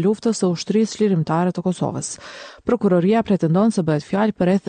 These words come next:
nëntëmbëdhjetë mijë e pesëqind veteran të rrejshëm. Më katërmbëdhjetë korrik, Gjykata Themelore e Prishtinës i shpalli fajtor dhe i dënoi me nga një vit burgim ish kryeministrin e Kosovës, Agim Qeku, dhe nëntë të akuzuar të tjerë në rigjykimin e rastit veteranët. Ata besohet se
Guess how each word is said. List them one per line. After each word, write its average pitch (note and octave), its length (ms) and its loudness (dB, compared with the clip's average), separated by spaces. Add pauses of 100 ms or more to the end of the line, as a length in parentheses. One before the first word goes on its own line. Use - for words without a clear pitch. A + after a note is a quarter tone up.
nëntëmbëdhjetë E3+ 800 0
mijë A3+ 240 0
e D#3 60 -2 (180)
pesëqind G#3+ 480 0
veteran E3+ 560 -2
të D#3+ 140 0
rrejshëm. D#3 400 -2 (180)
Më F#3+ 80 0
katërmbëdhjetë E3 560 2
korrik, G3+ 300 0 (420)
Gjykata F#3+ 400 2
Themelore F3+ 500 2
e E3 60 0
Prishtinës A3 560 0
i - 20 2
shpalli F3 320 0
fajtor F3 460 0
dhe D#3+ 80 2
i D3+ 80 -2
dënoi E3 320 2
me D#3 80 0
nga D3+ 160 0
një D3+ 160 0
vit D#3 160 -2
burgim G3+ 420 0
ish F3 220 -4
kryeministrin E3 640 0
e - 20 -4
Kosovës, C#3+ 460 -2
Agim C#3 180 -2
Qeku, G#3+ 380 0
dhe F3+ 160 2
nëntë A3 240 2
të F#3+ 140 2
akuzuar F3 500 -2
të C#3+ 160 -6
tjerë G3+ 240 2
në E3 160 2
rigjykimin G3+ 480 2
e G#3 80 0
rastit D3+ 420 -4
veteranët. D3 640 -2 (480)
Ata A3+ 220 2
besohet A#3 400 0
se G#3 160 2